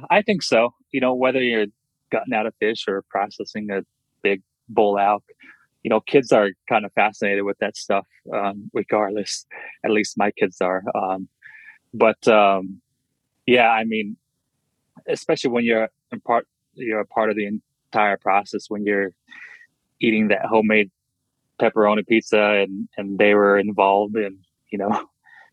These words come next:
breaking down the muscle and finding out which cuts are best, grinding the meat up, adding the spices, smoking it, and, you know, casing it,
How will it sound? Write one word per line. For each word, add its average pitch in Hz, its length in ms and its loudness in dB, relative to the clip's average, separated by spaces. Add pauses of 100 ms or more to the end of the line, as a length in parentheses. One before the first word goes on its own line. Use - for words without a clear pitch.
(100)
breaking 104 260 -2
down 104 200 2
the 104 60 2
muscle 101 560 0
and 98 340 -8 (260)
finding 104 320 0
out 101 140 2
which 104 280 -4
cuts - 240 -2
are 104 80 2
best, 95 520 -2
grinding 104 500 2
the 104 80 0
meat 101 260 0
up, 98 220 0 (220)
adding 101 340 0
the 101 60 -8
spices, 104 520 -2
smoking 104 520 0
it, 101 200 2 (540)
and, 98 120 2
you 98 80 -2
know, 95 200 2 (100)
casing 104 460 2
it, 98 260 0